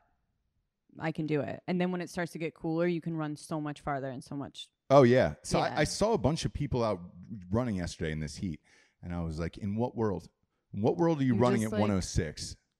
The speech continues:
Speaker 1: you just mentally, I don't know.
Speaker 2: It's the whole running thing that's a different fucking mentality
Speaker 1: Yeah.
Speaker 2: in life.
Speaker 1: Yeah.
Speaker 2: Um, people who run and love it every day, like,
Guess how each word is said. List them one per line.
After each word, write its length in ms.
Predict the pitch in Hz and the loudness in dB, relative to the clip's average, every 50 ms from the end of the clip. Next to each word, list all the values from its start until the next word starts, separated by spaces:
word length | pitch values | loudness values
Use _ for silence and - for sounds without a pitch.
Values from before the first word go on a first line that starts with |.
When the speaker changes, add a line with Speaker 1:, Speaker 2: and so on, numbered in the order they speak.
| _ _ _ _ _ _ | _ _ _ _ _ _
Speaker 1:
you 140 | - 185 180 | -12 -10 -8
just 240 | 180 190 185 - - | -8 -10 -10 -10 -10
mentally, 720 | 170 170 165 165 165 165 - 180 180 175 175 175 175 - - | -10 -8 -6 -6 -8 -8 -10 -8 -8 -6 -6 -6 -6 -8 -8
I 100 | - 165 | -10 -10
don't 140 | 165 170 175 | -8 -8 -6
know. 240 | 175 170 165 165 165 170 - - | -6 -6 -8 -8 -10 -10 -4 0
Speaker 2:
It's 220 | 139 170 - - | 0 0 0 -2
the 160 | - 233 220 190 | -2 -2 0 2
whole 200 | 214 254 269 220 | 2 2 2 2
running 480 | 113 98 120 120 120 113 107 101 92 | 2 4 6 6 6 6 4 2 0
thing 300 | 87 - - 95 87 87 | -2 -2 -2 -2 0 0
that's 180 | 85 82 - - | -2 -2 -2 -2
a 60 | 85 | -2
different 600 | 76 - - - 98 90 - - 92 85 80 - | -2 0 2 4 4 4 4 0 -2 -2 -2 -4
fucking 480 | - - - - 95 85 - 85 80 78 | -8 -8 -6 -4 -4 -4 -4 -4 -4 -2
mentality 800 | 78 73 73 73 - - 80 73 71 69 71 71 71 69 71 - | -2 -4 -4 -4 -4 -4 -4 -4 -6 -6 -6 -6 -6 -6 -6 -6
Speaker 1:
Yeah. 120 | 95 - | -6 -6
Speaker 2:
in 80 | 73 71 | -6 -6
life. 360 | 69 69 67 67 - - - _ _ - | -8 -8 -8 -10 -12 -16 -20 _ _ -10
Speaker 1:
Yeah. 140 | - 95 101 - - | -10 -10 -10 -10 -12
Speaker 2:
Um, 280 | - 87 80 76 78 - | -10 -8 -8 -6 -6 -4
people 320 | - - 117 104 131 123 | -2 -2 -2 -2 -2 0
who 120 | 117 120 110 | 2 2 4
run 320 | 101 107 101 101 101 101 | 4 4 4 4 2 0
and 140 | 90 87 82 | -2 -2 -2
love 220 | 90 87 85 85 | -4 -2 0 0
it 100 | 101 101 | 0 0
every 240 | 107 104 101 110 110 | 0 -2 -4 -4 -4
day, 220 | 107 117 117 117 | -4 -4 -4 -4
like, 300 | 107 87 95 90 - - | -6 -8 -8 -10 -12 -14